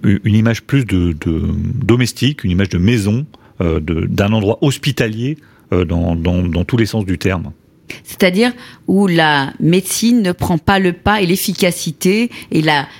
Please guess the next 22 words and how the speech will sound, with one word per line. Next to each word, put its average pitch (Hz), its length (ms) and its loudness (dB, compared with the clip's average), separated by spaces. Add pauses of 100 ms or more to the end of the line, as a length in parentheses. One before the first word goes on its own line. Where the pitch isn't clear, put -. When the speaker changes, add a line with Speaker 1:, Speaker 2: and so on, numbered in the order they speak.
(140)
Speaker 2:
l'effet 160 420 2
stérile 214 680 0 (100)
en, - 240 -4
en, 143 240 0
ne 160 160 2
prend 170 240 -2
pas 202 200 0
le 180 140 0
pas 214 280 0
sur, 185 420 -2
euh, 147 360 2 (420)
euh, 143 800 0 (320)
l'écoute, 226 640 0 (300)
sur, 175 420 2
euh, 147 920 0 (420)
euh, - 200 0
quelque 170 280 0
part 180 300 2
l'humanisation 190 880 0
de 185 60 -4
l'hôpital, 220 500 -2
hein. 180 160 0